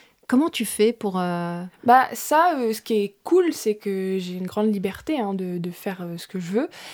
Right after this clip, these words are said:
Speaker 2: Et moi, par exemple, euh, j-, j-, je sais pas, en fait, j'aime bien que ça soit vivant et j'aime bien relier ça, en fait, avec la, la vie, euh, un peu le concret.
Speaker 1: Hmm.
Speaker 2: Par exemple, je trouve que Rouen, c'est génial parce qu'on peut vraiment se plonger un peu dans le Moyen-Âge. On a des maisons qui étaient déjà là. Enfin, on a plein de trucs qui étaient déjà là.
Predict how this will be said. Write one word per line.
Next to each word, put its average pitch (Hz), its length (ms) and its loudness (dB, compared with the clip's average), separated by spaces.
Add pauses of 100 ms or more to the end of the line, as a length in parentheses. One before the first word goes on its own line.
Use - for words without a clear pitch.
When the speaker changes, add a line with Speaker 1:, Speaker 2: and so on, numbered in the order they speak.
(120)
Speaker 2:
Et 208 260 8
moi, 208 640 6
par 214 140 -2
exemple, 233 480 -2
euh, 202 480 4
j-, - 200 -4
j-, 196 220 -2
je 185 60 -4
sais 202 100 2
pas, 226 140 6
en 269 80 2
fait, 254 100 4
j'aime 220 240 4
bien 247 180 2
que 262 60 -10
ça - 80 -6
soit 220 160 2
vivant 220 720 2
et 214 300 4
j'aime 220 180 4
bien 285 180 4
relier 233 300 4
ça, 254 160 0
en 254 80 2
fait, 254 180 -2
avec 202 280 0
la, 196 340 2
la 196 320 2
vie, 247 460 6
euh, 196 100 8
un 202 80 4
peu 247 120 2
le 247 120 4
concret. 240 480 2 (220)
Speaker 1:
Hmm. 208 180 4
Speaker 2:
Par 190 120 4
exemple, 220 280 4
je - 60 -12
trouve 233 160 -6
que 208 280 4
Rouen, 196 460 4
c'est 202 240 -2
génial 208 280 4
parce 311 100 -2
qu'on 214 100 0
peut 190 80 -2
vraiment 190 200 0
se - 100 -12
plonger 208 300 0
un 208 100 0
peu 214 100 -2
dans 208 120 0
le 190 60 0
Moyen-Âge. 196 680 2
On 185 100 -4
a 185 80 -6
des 190 160 -2
maisons 196 280 2
qui 208 120 -6
étaient 190 160 -2
déjà 196 280 2
là. 208 420 6
Enfin, 196 180 -4
on 180 40 -2
a 180 60 -2
plein 226 180 2
de 226 60 2
trucs 233 160 -6
qui 226 60 -2
étaient 208 160 2
déjà 196 260 4
là. - 140 0